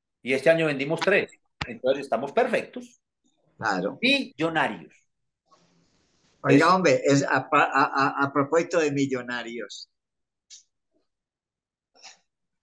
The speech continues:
Speaker 2: El güey jugó en Copa Libertadores y sacó un empate haciendo un solo tiro al arco.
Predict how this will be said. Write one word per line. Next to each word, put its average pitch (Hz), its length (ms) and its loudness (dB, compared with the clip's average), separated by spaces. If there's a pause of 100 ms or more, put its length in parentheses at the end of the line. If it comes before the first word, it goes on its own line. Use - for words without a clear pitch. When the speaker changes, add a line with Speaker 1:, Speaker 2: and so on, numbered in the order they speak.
(1120)
Speaker 2:
El 123 200 -2
güey 156 260 6
jugó 170 400 6
en 160 140 -2
Copa 170 260 2
Libertadores 139 640 4
y 143 60 -2
sacó 127 280 -6
un 139 80 -4
empate 156 760 -2
haciendo 131 400 -2
un 147 80 -4
solo 147 320 -2
tiro 147 220 -4
al 139 120 0
arco. - 380 -10